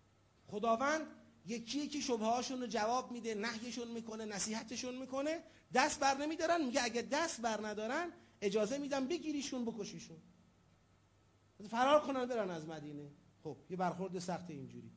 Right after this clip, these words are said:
این بافت کلامه. حالا یه مثلاً کسی میاد میگه که: "آقا آیه گفته که اگر مرجفون دست بر ندارن می‌تونی بکشیشون."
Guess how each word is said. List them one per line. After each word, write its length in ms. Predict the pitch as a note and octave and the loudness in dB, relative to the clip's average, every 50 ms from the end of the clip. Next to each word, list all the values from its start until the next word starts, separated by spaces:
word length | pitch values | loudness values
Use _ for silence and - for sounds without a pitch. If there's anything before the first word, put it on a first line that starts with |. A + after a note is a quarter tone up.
| - - - - - - - - - | -20 -20 -20 -20 -20 -20 -20 -14 -8
این 220 | A#3 C4+ G#3+ E3+ | -6 -6 -4 0
بافت 320 | F3 G3 G3+ G3 G3 - | 2 2 2 2 0 -6
کلامه. 540 | G3 E3+ - D3+ C3+ C3+ C3 B2 A#2+ A#2 A2+ A2 - - - - - - - - _ _ _ _ _ _ _ _ | -8 -4 -2 -2 0 0 -2 -2 -4 -8 -10 -12 -14 -18 -20 -20 -20 -20 -20 -20 _ _ _ _ _ _ _ _
حالا 240 | - D#3 F3 G3+ | 0 4 6 6
یه 280 | G3+ G3 G#3+ G#3+ G3 F3+ - - - - - - - - - - - - | 6 6 4 4 2 0 -4 -8 -14 -16 -18 -18 -20 -20 -20 -20 -14 -8
مثلاً 280 | D3+ D3 - F3 F3 | -8 -4 0 0 0
کسی 300 | E3 F3 G3 F3+ F#3 F#3+ | 2 2 2 2 2 -2
میاد 280 | F#3 F#3+ G#3 A3+ A3 - | 0 2 4 2 2 2
میگه 220 | F#3+ G3+ G3+ G3+ | 2 0 0 0
که: 300 | G3+ G#3+ A3+ A3+ A3+ G#3+ - - - - - - - - - | 2 2 2 2 2 0 -4 -12 -16 -18 -20 -20 -20 -4 0
"آقا 380 | D#3+ F3 E3 D#3+ D3+ - D#3+ | 0 2 2 0 0 0 0
آیه 240 | D#3 D3+ D#3 F#3 G3 | 0 0 2 0 0
گفته 380 | F3+ E3+ F3 F3+ F3+ F3 G3+ G3 | 0 0 -2 -4 -2 -4 -4 -4
که 380 | G3+ A3 A3 A3+ A3+ A#3 A#3 A#3 | 0 0 2 2 2 0 -2 -6
اگر 280 | - D#3 D#3 F3 E3+ E3 | -8 -4 -2 -2 -2 0
مرجفون 680 | D#3+ D#3+ D#3+ D#3+ D#3 D3 E3 D#3+ D#3 - G#3 G3 E3 | 2 2 2 2 4 4 2 0 2 0 0 0 2
دست 260 | D3+ E3 D#3+ D3 - | 4 2 2 2 0
بر 240 | - E3 D#3+ D#3 D#3+ | -2 -2 -2 0 -2
ندارن 380 | D#3+ D#3 D3+ D#3 D#3+ F3+ G#3 G#3+ | -2 -2 0 0 0 2 0 0
می‌تونی 300 | G#3 G#3 G#3 G#3 G3+ G3 | -2 -2 -2 0 2 4
بکشیشون." 680 | G3 G3 E3+ D#3 D#3 C#3 D3 C#3+ B2+ C#3 C#3 C#3 C3+ | 4 4 4 2 0 0 -2 -2 -2 -2 -4 -4 -4